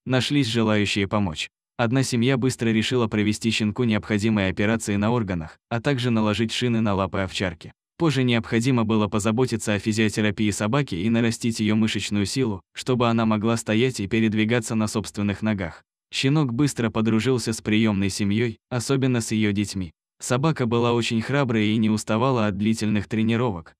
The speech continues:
даже прогулок в упряжке или на водных беговых дорожках. Это было очень трудное испытание, но щенок никогда не сдавался. После нескольких месяцев интенсивной работы собака встала на ноги.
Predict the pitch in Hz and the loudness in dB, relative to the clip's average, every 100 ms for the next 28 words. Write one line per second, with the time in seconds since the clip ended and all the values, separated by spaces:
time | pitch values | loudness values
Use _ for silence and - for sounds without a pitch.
0 | - 123 135 127 117 113 120 113 101 107 | -4 0 0 0 0 0 2 0 0 -2
1 | 95 123 135 - 87 113 120 113 110 113 | 0 0 0 -2 -4 0 0 0 0 0
2 | 113 110 95 110 107 104 98 110 107 92 | 0 -2 0 0 2 0 0 0 -2 -4
3 | - 76 - _ _ - 120 135 135 127 | -10 -18 -20 _ _ -4 0 2 4 4
4 | 120 117 117 113 127 110 104 95 - 104 | 2 0 -2 2 0 2 0 0 -4 -2
5 | 131 107 85 - - 131 123 127 139 131 | 0 -2 -6 -12 -4 -2 0 0 0 0
6 | 120 113 110 113 113 107 107 92 85 - | -2 0 0 0 0 0 0 -2 -4 -8
7 | - _ _ - 120 113 120 127 117 110 | -16 _ _ -2 -2 0 2 2 0 -2
8 | 104 110 127 139 113 - 101 113 107 107 | -2 -2 0 0 -2 -4 -2 0 2 0
9 | - 113 107 98 101 113 113 101 104 135 | 0 0 2 2 2 0 -2 -2 0 0
10 | 123 110 - 113 113 113 107 90 78 | -2 -6 -2 0 2 0 0 -4 -8